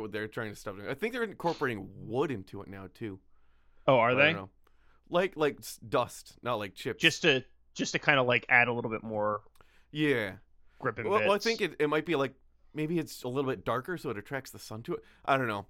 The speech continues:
Speaker 1: It was a while back when I read that.
Speaker 2: Oh, that might work. That actually is, that's actually pretty clever.
Speaker 1: Yeah. Yeah, well, that's also why they, they started making, um, red, uh, roads, because it makes,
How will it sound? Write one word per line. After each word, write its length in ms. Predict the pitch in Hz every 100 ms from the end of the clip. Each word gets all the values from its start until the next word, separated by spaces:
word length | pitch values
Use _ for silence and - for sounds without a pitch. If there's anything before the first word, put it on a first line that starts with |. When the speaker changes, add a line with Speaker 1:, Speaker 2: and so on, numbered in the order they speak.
| -
Speaker 1:
It 80 |
was 100 | 160
a 40 | 135
while 200 | 113 104
back 240 | 107 -
when 80 | 113
I 40 |
read 200 | 95 98
that. 200 | 95 92 - _ _ _ _ _ _ - - - - -
Speaker 2:
Oh, 40 |
that 100 | 202
might 160 | 294 247
work. 260 | 147 143 - _ _ _ _ _ - -
That 120 | 196
actually 280 | 247 - 202
is, 160 | 147
that's 220 | - 151 180
actually 160 | 156
pretty 180 | 139 127
clever. 380 | 135 123 98 95 _ -
Speaker 1:
Yeah. 300 | - 151 127 101 - _ _ _ _ _ _ - - _ -
Yeah, 140 | 139
well, 160 | 135 196
that's 140 | 220
also 220 | 214 -
why 220 | 190 180
they, 160 | 170 165
they 280 | 165 - 156
started 360 | 143 170 156 139
making, 420 | 135 135 131 123
um, 420 | 110 104 101 101 - _ - _ _ _ -
red, 440 | 107 117 127 123 - -
uh, 260 | 107 104 95
roads, 600 | 104 139 123 98 - - - - - -
because 340 | 127 147 123
it 80 | 117
makes, 480 | 120 120 - -